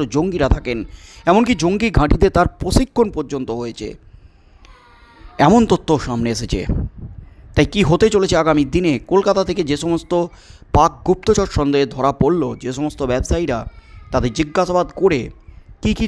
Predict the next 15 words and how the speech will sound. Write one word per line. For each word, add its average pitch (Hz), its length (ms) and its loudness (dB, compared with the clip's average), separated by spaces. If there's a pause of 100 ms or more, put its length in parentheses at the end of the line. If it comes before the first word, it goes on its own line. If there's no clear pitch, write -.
তথ্য - 300 -4
হাতে 143 280 2
পায় 127 280 2 (540)
এনআইএ, 180 540 4 (680)
বড়সড় 190 400 2
চক্রান্ত, 170 500 -4
বড়সড় 135 460 -6
ষড়যন্ত্রর 165 680 -6 (480)
ফাঁদ 160 280 -4
কি 156 140 -4
পেতেছিল 160 460 -4 (680)
পাকিস্তানের 139 600 -4
সাথে 131 240 -4 (440)
হাত - 320 -4
মিলিয়ে, 160 400 -2